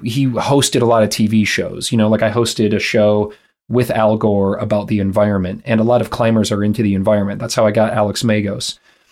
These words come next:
you know? And so, like, he could check out and say, like, "Oh,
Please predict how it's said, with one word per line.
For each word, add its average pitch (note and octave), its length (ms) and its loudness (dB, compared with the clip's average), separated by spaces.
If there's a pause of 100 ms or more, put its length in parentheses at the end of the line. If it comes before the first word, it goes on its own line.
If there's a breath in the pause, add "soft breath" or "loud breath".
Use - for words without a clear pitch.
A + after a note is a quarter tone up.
(260 soft breath)
you C3 100 2
know? G#2+ 240 4
And A2 100 4
so, A#2 200 2
like, A2 180 2
he E3 140 -2
could C3+ 160 -2
check A2+ 280 0
out A2 220 2
and A2 120 -2
say, A2+ 140 0
like, A2+ 200 0
"Oh, B2+ 340 0